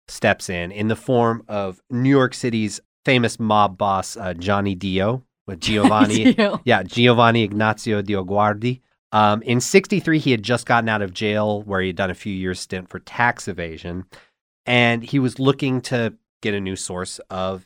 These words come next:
Speaker 1: income.
Speaker 2: And he said, "These bagel makers are making too much money. We gotta get
Speaker 1: Yeah.
Speaker 2: in on that."
Speaker 1: Well, so this is where the story gets kinda long 'cause there's a circuitous route to the bagel business here, because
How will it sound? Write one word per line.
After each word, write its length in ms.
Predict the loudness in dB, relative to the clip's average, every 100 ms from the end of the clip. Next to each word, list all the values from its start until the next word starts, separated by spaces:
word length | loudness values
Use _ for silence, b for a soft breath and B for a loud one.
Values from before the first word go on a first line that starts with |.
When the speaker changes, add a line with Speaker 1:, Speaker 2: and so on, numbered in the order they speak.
| _
Speaker 1:
income. 420 | -2 0 -4 -8 -6
Speaker 2:
And 60 |
he 60 | -4
said, 160 | -4
"These 180 | -4 -6
bagel 300 | 0 0 2
makers 280 | -2 -2 -2
are 60 | -2
making 240 | -4 -8
too 180 | -2 2
much 220 | 2 2
money. 460 | 0 2 0 -6 -10
We 160 | -6 0
gotta 200 | 2 2
get 140 | 0 -2
Speaker 1:
Yeah. 60 |
Speaker 2:
in 60 | -4
on 140 | -6
that." 160 | -6 2
Speaker 1:
Well, 280 | 4 6 2
so 180 | 2 2
this 220 | 4 2
is 80 | 6
where 140 | 6 6
the 80 |
story 260 | 6 4 4
gets 180 | 4 0
kinda 200 | -2 0
long 500 | 2 6 8 6 4
'cause 160 | -4
there's 200 | -6 -6 -8
a 40 |
circuitous 1040 | -8 -10 -8 0 6 6 6 2 0 -12 -10
route 440 | -2 4 6 4 -2 -4
to 120 | -2
the 120 | 0
bagel 580 | 0 0 0 0 -2 -2
business 400 | -4 -4 -4 -2
here, 180 | 0 0
because 320 | 0 -2